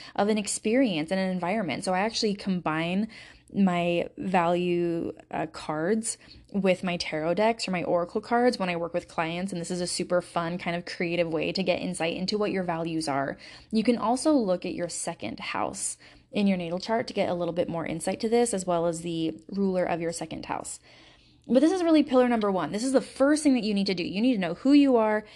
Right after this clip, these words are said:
and what you need. If you are consistently going from job to job, but you haven't taken the time to really figure this out and figure it out well, then you are spinning your wheels and you're wasting your time, because you're actually, this is the moment where you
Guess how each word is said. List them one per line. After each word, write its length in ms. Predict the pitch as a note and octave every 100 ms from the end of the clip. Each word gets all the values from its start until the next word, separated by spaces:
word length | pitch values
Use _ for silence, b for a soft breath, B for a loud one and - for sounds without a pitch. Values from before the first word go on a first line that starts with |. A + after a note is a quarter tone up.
| B
and 220 | - F#3
what 180 | F3 G3
you 240 | F#3+ F#3+ F#3+
need. 360 | F3+ E3 - - B
If 160 | - G3
you 300 | F#3+ A3+ C#4
are 160 | B3+ B3
consistently 800 | - A3 G3+ - F#3+ G#3 F#3 G3+
going 320 | F#3+ F3+ F#3+
from 240 | F#3+ F#3
job 260 | F3 D#3+ E3
to 80 | F3+
job, 260 | E3 E3
but 100 | F3
you 120 | F#3+ G#3
haven't 420 | F#3 F3+ B3+ B3
taken 260 | F#3+ F#3+
the 80 | F#3
time 340 | F3+ - D#3+ F#3
to 120 | -
really 380 | F3 F3+ F3+ F3+
figure 580 | - - G#3+ E3 G3 G3
this 240 | F3+ F3 -
out 380 | D3+ F3+ A#3+ - B B B -
and 180 | G3+
figure 460 | G3 - G3 F3+ G#3+
it 120 | G3+
out 300 | F#3 F3 -
well, 560 | E3 E3 D#3+ E3 A3+ D4 B B -
then 120 | G3+
you 200 | G#3 G#3+
are 200 | G3 G3
spinning 400 | F#3+ - G3 G3
your 160 | A#3+
wheels 260 | A#3 G3 F#3
and 140 | -
you're 140 | F#3+ F#3
wasting 320 | F3 - F#3
your 100 | F3
time, 320 | - F#3 E3+
because 300 | - D#3+ F#3+
you're 160 | F3+ -
actually, 340 | E3+ F#3 F#3
this 180 | F3+ F#3+
is 100 | G#3
the 80 | G3+
moment 280 | F#3+ F#3 -
where 80 |
you 340 | F3+ F3 F3